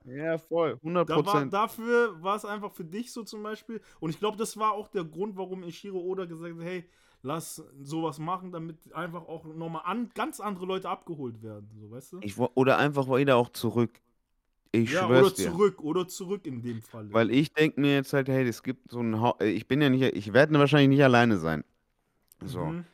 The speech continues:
Speaker 1: Der genau auch mit R T L zwei, One Piece aufgewachsen ist und sich da-, das auch geil fand und dann sich so viele Informationen geholt hat, wie es halt zu der Zeit ging.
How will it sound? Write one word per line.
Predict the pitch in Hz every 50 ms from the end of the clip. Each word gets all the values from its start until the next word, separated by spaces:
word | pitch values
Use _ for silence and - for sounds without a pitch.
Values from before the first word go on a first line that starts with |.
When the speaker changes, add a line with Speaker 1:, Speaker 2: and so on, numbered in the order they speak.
| _ _ _ -
Speaker 1:
Der | 107 113 113
genau | 107 120 120 131 143 151 151
auch | 123 135 151 151 156 151 -
mit | 120 113 107 -
R | 98 127 135 135
T | - 139
L | 131 123 110
zwei, | - - 123 131 139 143
One | 139 131 123 123 120
Piece | - - 127 123 127 117 - -
aufgewachsen | - 113 127 127 - 127 104 110 117 113 113 - - - 113
ist | 113 113 113 110 -
und | - 107 110 104
sich | 98 120 -
da-, | - 127 110
das | - 90 120 117 -
auch | 127 120 -
geil | - 147 160 165 170
fand | - - 160 151 147 -
und | - 117 117
dann | 120 123 120 120
sich | 117 123 117
so | - 120
viele | 113 - - 165 170 165
Informationen | - 95 131 135 - 143 131 127 123 120 - - - 139 139 143 139 131 - 87
geholt | 117 117 120 127 131 135 127 -
hat, | 127 113 110 107
wie | 120 127 - - _ _ _ _ _ _ _ _ _ -
es | - 110 107 - -
halt | 110 110 117 117 101 - -
zu | - 123
der | 104 110 107 107
Zeit | - - - 107 101 95 - -
ging. | 104 101 98 90 -